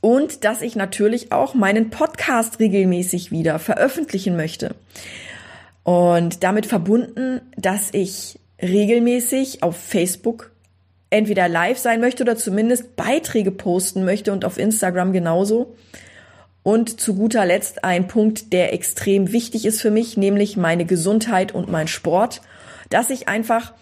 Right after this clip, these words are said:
die Struktur finde, dass ich regelmäßig zum Sport gehe, dass ich es schaffe, mich so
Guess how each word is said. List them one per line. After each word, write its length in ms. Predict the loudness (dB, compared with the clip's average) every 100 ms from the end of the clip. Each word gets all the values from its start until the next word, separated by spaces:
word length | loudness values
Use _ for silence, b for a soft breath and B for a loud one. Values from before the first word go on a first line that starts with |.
| _
die 100 | 0
Struktur 680 | 0 0 -2 -2 -2 2 2
finde, 560 | 0 0 2 2 0 -6 B
dass 220 | -4 -2 -2
ich 160 | -2
regelmäßig 500 | 0 2 4 2 0
zum 140 | -4 -4
Sport 440 | -2 2 2 2
gehe, 280 | -2 0 2
dass 180 | 0 -2
ich 220 | -6 -4
es 260 | -2 -4 -4
schaffe, 440 | -2 -2 0 0 -2 B B
mich 180 | -2 0
so 320 | 0 2 2